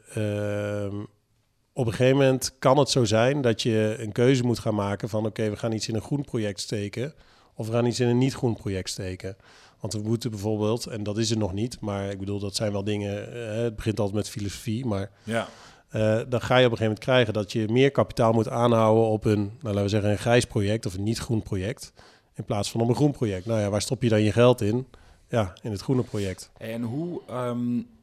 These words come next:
Speaker 2: <clears throat> monitoren jullie dat eigenlijk? Zeg maar, ik kan me voorstellen inderdaad, als je gewoon label A tegenover G ziet, dan, dan is het een duidelijk verhaal.
Speaker 1: Ja.
Speaker 2: Maar ik vraag me altijd af, ehm, kijk, hoe groot is jouw team bijvoorbeeld in, eh, bij I N G?
Speaker 1: We hebben, eh, ja, iets meer dan tweehonderd man zitten.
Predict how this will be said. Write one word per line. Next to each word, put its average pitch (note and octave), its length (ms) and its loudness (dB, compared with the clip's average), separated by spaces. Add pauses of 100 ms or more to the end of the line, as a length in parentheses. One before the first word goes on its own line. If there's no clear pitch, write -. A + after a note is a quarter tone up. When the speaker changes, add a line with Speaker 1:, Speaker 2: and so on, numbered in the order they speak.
(140)
Speaker 2:
<clears throat> F#2 400 -6
monitoren A2 560 0
jullie F2+ 180 -8
dat F2+ 160 -8
eigenlijk? F#2 420 -12
Zeg G2 120 -10
maar, F#2 140 -8
ik F#2 60 -10
kan G#2 360 -6
me G2 100 -8
voorstellen G2 440 -8
inderdaad, F#2+ 280 -6
als F#2+ 80 -8
je F2+ 60 -12
gewoon F#2 300 -6 (120)
label F#2 560 -6 (260)
A F#2 180 -4
tegenover F2+ 500 -6
G G2 260 -4
ziet, F#2 140 -10
dan, F#2 120 -6
dan F#2+ 220 -8
is F2 60 -8
het - 100 -16
een F#2 60 -6
duidelijk F#2 320 -6
verhaal. E2+ 400 -8
Speaker 1:
Ja. C#3 140 8
Speaker 2:
Maar A2 100 4 (140)
ik G#2 80 -10
vraag A2 180 0
me A2 120 -4
altijd G#2+ 300 -4
af, - 320 -6 (160)
ehm, G2+ 640 -6
kijk, G2+ 280 -12 (380)
hoe A#2+ 200 -4
groot C#3 180 0
is C3+ 60 -4
jouw C3+ 120 -2
team D#3+ 200 -6
bijvoorbeeld D3+ 500 -8
in, A#2+ 220 -10
eh, B2 600 -12
bij A#2 160 -6
I A2+ 120 -10
N A#2+ 40 -12
G? A#2+ 60 -18 (240)
Speaker 1:
We B2+ 140 4
hebben, B2+ 840 8
eh, B2 340 2
ja, B2 100 2
iets D#3+ 200 -2
meer D3+ 120 4
dan D3 100 4
tweehonderd C3 400 4
man G2+ 200 0
zitten. G2 300 -6